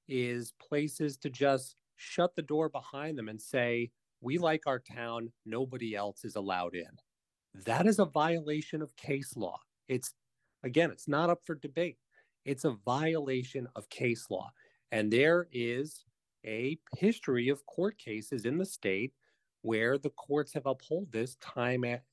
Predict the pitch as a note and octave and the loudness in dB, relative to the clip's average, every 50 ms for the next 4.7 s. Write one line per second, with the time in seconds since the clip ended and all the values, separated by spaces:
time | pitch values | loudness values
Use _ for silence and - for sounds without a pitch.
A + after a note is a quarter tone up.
0 | _ - - C3+ D3 C3 - - C#3 E3 F#3 E3+ C3+ B2+ B2+ C3 - - - B2+ | _ -6 -2 -2 0 -2 -2 2 4 4 4 6 4 0 0 -2 -8 -8 -4 -4
1 | B2 B2 B2+ B2 A#2+ A#2+ - - B2 - - C#3+ D3 B2 - - _ _ _ _ | -2 -2 -2 -2 -4 -6 -10 -14 -16 -14 -12 -10 -10 -10 -12 -14 _ _ _ _
2 | _ _ _ _ _ _ _ _ _ _ D#3 D3+ D3+ D3+ D3 C#3+ C#3+ - _ _ | _ _ _ _ _ _ _ _ _ _ 2 4 6 6 6 4 4 0 _ _
3 | _ _ _ _ _ _ _ _ C3 C#3+ D3+ E3+ E3+ F3 D#3 G#3 A3 F#3+ G2 - | _ _ _ _ _ _ _ _ -2 -2 0 0 0 0 0 0 0 0 0 -2
4 | A#2+ C#3+ E3 E3 - - - A#3 G#3+ A#3+ A#3 A#3 G3+ | -4 -6 -6 -6 -6 -4 -4 -4 -2 -2 -2 -2 -4